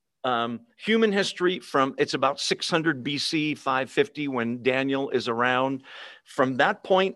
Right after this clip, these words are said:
all the way through to the coming of Christ, all the way through to the second coming of Christ and the end of human history. You say, "Boy, that's a lot of years." It is, um,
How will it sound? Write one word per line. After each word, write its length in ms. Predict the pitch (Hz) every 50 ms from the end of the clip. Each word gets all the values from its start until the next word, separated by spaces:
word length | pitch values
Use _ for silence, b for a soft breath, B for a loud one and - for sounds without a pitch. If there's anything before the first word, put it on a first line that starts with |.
| _ _ -
all 220 | - 143 151 165
the 80 | 170 165
way 120 | 156 143
through 260 | - - - 160 151
to 120 | - - 131
the 100 | 117 120
coming 320 | 120 135 127 120 117 110
of 100 | 104 92
Christ, 480 | - - 151 151 156 160 - - - _ _
all 260 | - 147 170 180 190
the 80 | 180 165
way 120 | 151 143
through 260 | 131 - - 156 147
to 120 | 147 - 123
the 120 | 104 113
second 480 | - - - - 214 208 - 190 151 123
coming 260 | 151 151 147 143 143
of 80 | 135
Christ 340 | 120 - 156 143 143 139 - -
and 120 | 113 104
the 140 | 110 110 - -
end 260 | 127 135 139 147 139
of 80 | 120
human 340 | - - - 143 127 127 120
history. 500 | 113 135 - - - - 110 - - B B B B B B B B _
You 100 | - 131
say, 160 | - - 139
"Boy, 280 | 120 101 147 170 143 104
that's 260 | 135 147 151 - -
a 40 | 104
lot 320 | 104 110 120 120 117 120
of 80 | 123 127
years." 300 | 143 147 120 101 - - _
It 140 | - 123 127
is, 300 | 143 127 95 - - b b b b b b _ _ _ _ _ _ _ -
um, 320 | 110 104 104 107 107 110